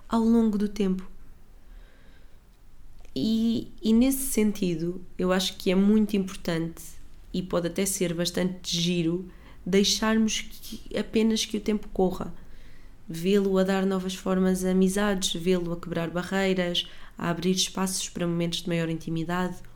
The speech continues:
ou até a mostrar-nos como é que algumas pessoas que estavam na nossa vida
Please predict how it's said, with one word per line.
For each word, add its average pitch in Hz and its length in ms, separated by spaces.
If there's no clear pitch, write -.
ou 226 160
até 226 300
a 254 40
mostrar-nos 214 720
como 202 220
é 214 60
que 214 120
algumas 202 300
pessoas 160 640
que - 80
estavam 185 400
na 170 120
nossa 165 280
vida 160 400